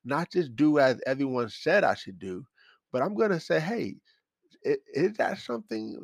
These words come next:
like, what kind of fruit does that produce if I do become that person? And maybe I should be this person instead.'" You get what I'm saying? So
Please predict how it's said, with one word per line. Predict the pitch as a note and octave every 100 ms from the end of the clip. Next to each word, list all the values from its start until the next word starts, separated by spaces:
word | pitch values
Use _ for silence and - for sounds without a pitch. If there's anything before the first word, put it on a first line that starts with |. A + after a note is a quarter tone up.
| -
like, | D3+ B2+
what | D3 G3+
kind | B3 A3+
of | E3+
fruit | - - F3+ D4
does | B2 G#2+
that | A2+ -
produce | A2 B2 A#2+ -
if | C#3 D3
I | B2+
do | A#2 D3 G3
become | A#2 G#2+ F2+
that | E2+ -
person? | G2+ F#2 - - _ - - _
And | B2 B2 A#2 A#2
maybe | D3 A3+ C3
I | A#2+
should | - F3
be | D3
this | A2+ A2 F3+ -
person | C#3 B2+ - G#2+
instead.'" | F2+ - A#2 E2+ - _ _ _
You | B2+
get | D3 -
what | F#3
I'm | F#3
saying? | F#3+ F3+ F3+ - -
So | - D3+ C3 A#2